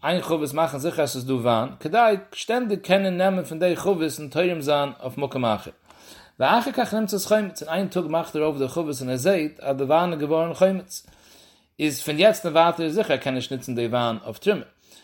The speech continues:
די שאלה איז, ווען איז עס געווארן חמץ? טאמעס איז שוין געווארן חמץ לאנג צוריק, קומט אויס, אז אלע טומאות, וואס ער געמאכט פון דו, אין שלח געווארן. איז כל ג'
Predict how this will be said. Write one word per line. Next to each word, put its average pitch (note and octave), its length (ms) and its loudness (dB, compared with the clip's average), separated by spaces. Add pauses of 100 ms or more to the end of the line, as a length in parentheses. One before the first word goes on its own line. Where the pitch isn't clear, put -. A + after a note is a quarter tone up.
(240)
די A2+ 60 -8
שאלה F3+ 360 4
איז, E3+ 680 -2 (180)
ווען C3+ 280 6
איז D3 100 -4
עס B2+ 140 -4
געווארן B2 320 0
חמץ? F#3+ 540 -2 (160)
טאמעס C3 280 -4
איז A#2 80 -8
שוין B2+ 140 -4
געווארן C#3+ 240 0
חמץ C#3 360 -4
לאנג C#3 220 -2
צוריק, A#2 400 -4
קומט C3+ 220 -6
אויס, C3 180 0
אז A#2 100 -8
אלע C#3+ 220 2
טומאות, D#3 360 -4
וואס A2+ 200 -12
ער B2 60 -2
געמאכט B2+ 340 -2
פון B2 180 -4
דו, A2+ 160 0
אין B2 80 -6
שלח B2+ 140 -4 (160)
געווארן. G#2 260 -6 (840)
איז A2+ 140 -8
כל B3 260 4 (100)
ג' F3 40 -2